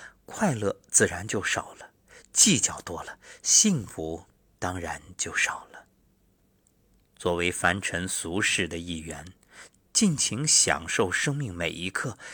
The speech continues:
细细品味生活此时的每个细节，将每一段岁月过得踏实无憾，才是人生智者。也许我们都曾有过类似的经历，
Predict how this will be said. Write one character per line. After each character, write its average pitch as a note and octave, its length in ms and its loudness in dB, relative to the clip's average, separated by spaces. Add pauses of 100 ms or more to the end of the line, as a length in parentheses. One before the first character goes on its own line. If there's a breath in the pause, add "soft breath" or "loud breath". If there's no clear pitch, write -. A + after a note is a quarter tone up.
细 - 200 4
细 F#2 200 2
品 E2 260 -6
味 F2 180 -2
生 - 380 -4
活 E2+ 460 -8
此 - 280 6
时 F#2+ 280 2
的 A2+ 100 -4
每 E2+ 320 -6
个 G#2+ 160 -4
细 - 320 2
节， - 420 -8 (1200 loud breath)
将 F3+ 160 0
每 A2+ 220 2
一 G2+ 80 2
段 A#2+ 180 0
岁 B2 300 0
月 F2+ 260 -6 (360 loud breath)
过 F2+ 120 2
得 E2+ 140 -4
踏 - 320 -4
实 - 300 -2
无 E2+ 200 -4
憾， - 320 -4 (520 loud breath)
才 - 180 2
是 - 400 -4
人 F#2+ 260 -2
生 G2 320 -2
智 - 240 -2
者。 - 380 -10 (2250 loud breath)
也 E3 100 6
许 F3+ 160 4
我 C3 80 2
们 E2+ 100 -8
都 D#3+ 160 0
曾 A2 220 -4
有 D#2+ 180 -6
过 - 220 -10
类 G2 200 -4
似 - 240 2
的 - 120 -10
经 D#2+ 280 -6
历， - 260 -20